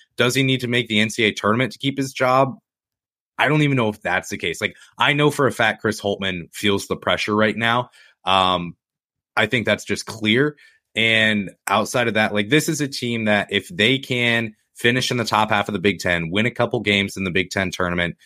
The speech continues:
go to the N C A A tournament, and just win a freaking game, Chr-, Chris Holtmann is not going anywhere. If this is a team that is a bubble team throughout the year and they're not winning the games that they should, like they did last year, and then they're in the N I T, or especially if they miss the N I T,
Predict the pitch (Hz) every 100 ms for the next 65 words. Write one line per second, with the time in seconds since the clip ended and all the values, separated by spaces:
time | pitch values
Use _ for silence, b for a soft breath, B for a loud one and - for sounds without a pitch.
0 | b b - 120 127 123 123 107 113 110
1 | 104 156 - 113 107 113 104 87 87 104
2 | 135 143 _ _ _ _ _ - - 127
3 | 104 113 - 107 165 156 143 117 101 104
4 | 87 87 80 78 76 71 71 b b b
5 | - 113 135 135 139 135 - 131 131 123
6 | 120 120 117 107 - - _ 120 107 127
7 | 131 139 135 131 127 123 117 110 110 131
8 | 131 131 131 _ _ - 107 107 110 120
9 | 117 120 123 113 107 113 110 - 98 -
10 | 127 123 117 107 98 104 101 95 107 113
11 | 113 - 110 107 98 98 98 - 113 113
12 | 107 104 101 120 98 - 143 123 82 82
13 | 90 - 92 87 - 87 76